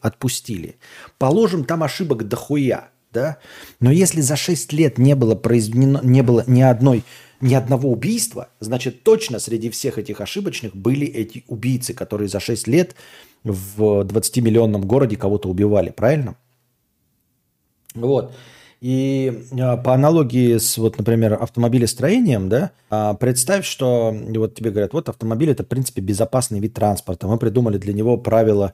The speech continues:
м, дорожного движения, безопасности. Вот смотри, там, э, есть рулежка, есть ограничение по скорости, есть еще что-то, пятое, десятое».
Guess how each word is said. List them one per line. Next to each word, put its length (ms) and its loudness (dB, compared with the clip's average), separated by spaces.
м, 280 -4
дорожного 440 2
движения, 880 2
безопасности. 1040 0
Вот 160 0
смотри, 320 -2
там, 220 -4
э, 120 -2
есть 300 0
рулежка, 640 2
есть 420 0
ограничение 680 0
по 140 -4
скорости, 920 -2
есть 320 -2
еще 340 0
что-то, 300 -2
пятое, 420 0
десятое». 680 -2